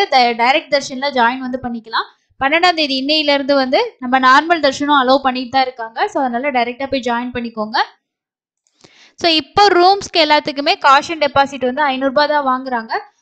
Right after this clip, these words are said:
முடிஞ்ச வரைக்கும் போகும்போது card இருந்தா எடுத்துட்டு போயிருங்க. Cash வந்து சில time accept பண்ண மாட்டேங்கிறாங்க. உங்ககிட்ட வந்து debit card இருந்துச்சுன்னா நீங்க கண்டிப்பா எடுத்துட்டு போங்க. ஏன்னா எல்லாருமே savings account maintain பண்ணுவீங்க. அந்த அக்கவுண்ட்ல amount மட்டும் deposit பண்ணிட்டு உங்களோட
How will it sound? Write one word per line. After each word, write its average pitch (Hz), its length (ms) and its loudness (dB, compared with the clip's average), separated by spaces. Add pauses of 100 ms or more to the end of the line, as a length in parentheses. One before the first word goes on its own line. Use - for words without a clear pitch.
(140)
முடிஞ்ச 392 320 2
வரைக்கும் 359 420 0
போகும்போது 311 580 0 (100)
card 302 300 4
இருந்தா 311 200 -2
எடுத்துட்டு 277 280 -6
போயிருங்க. 247 320 -2 (120)
Cash 294 340 0
வந்து 311 220 -6
சில 262 240 -6
time 285 220 -6
accept 285 340 -2
பண்ண 254 140 -2
மாட்டேங்கிறாங்க. 240 580 -6 (440)
உங்ககிட்ட 359 380 -2 (120)
வந்து 349 240 0
debit 302 380 0
card 339 200 4
இருந்துச்சுன்னா 269 440 -2
நீங்க 349 200 -8
கண்டிப்பா 262 440 -4
எடுத்துட்டு 269 360 -4
போங்க. 247 240 -2
ஏன்னா 277 220 0
எல்லாருமே 285 400 0
savings 294 440 -6
account 269 320 -2
maintain 254 340 -10
பண்ணுவீங்க. 233 380 -8 (360)
அந்த 247 160 -4
அக்கவுண்ட்ல 349 420 4
amount 294 300 0
மட்டும் 269 280 -4
deposit 277 440 0
பண்ணிட்டு 233 320 -4
உங்களோட 269 320 0